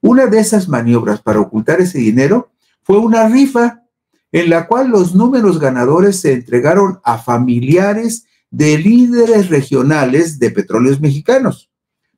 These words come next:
pero los premios nunca fueron cobrados, ya que el dinero se distribuyó en efectivo entre sus dirigencias estatales,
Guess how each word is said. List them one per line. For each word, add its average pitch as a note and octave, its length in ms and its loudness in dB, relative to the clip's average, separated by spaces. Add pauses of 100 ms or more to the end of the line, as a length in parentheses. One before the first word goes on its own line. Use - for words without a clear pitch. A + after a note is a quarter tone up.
pero A#3+ 260 2
los E3+ 180 -2
premios F3+ 420 2
nunca C#3+ 280 0
fueron A#2+ 260 -2
cobrados, F#3 680 -2 (300)
ya A#2 200 -2
que D#3 100 0
el E3+ 60 2
dinero F#3 400 2
se E3 160 0
distribuyó A#2 640 0
en D#3 160 2
efectivo C#3 720 -2 (260)
entre B2 360 0
sus A2+ 240 -12
dirigencias C#3+ 600 -2
estatales, F3 840 -2